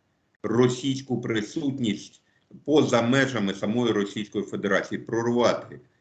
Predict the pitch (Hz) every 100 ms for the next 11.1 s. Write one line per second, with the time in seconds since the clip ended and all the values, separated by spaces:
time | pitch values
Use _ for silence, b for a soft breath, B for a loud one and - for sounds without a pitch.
0 | b - 101 120 117 127 127 117 101 -
1 | 104 95 - 104 - 98 85 95 - 87
2 | 73 - - _ 95 - 139 110 92 98
3 | 107 - 92 85 90 90 - 76 65 -
4 | _ _ _ _ - 101 101 131 123 113
5 | 107 131 123 117 110 117 123 120 113 -
6 | 95 90 85 104 104 92 92 107 101 92
7 | 107 113 110 92 - 90 90 - 101 98
8 | 95 87 107 107 98 87 - 92 - B
9 | B B B _ 98 101 90 113 117 110
10 | - 104 98 92 90 87 80 - 110 107
11 | 87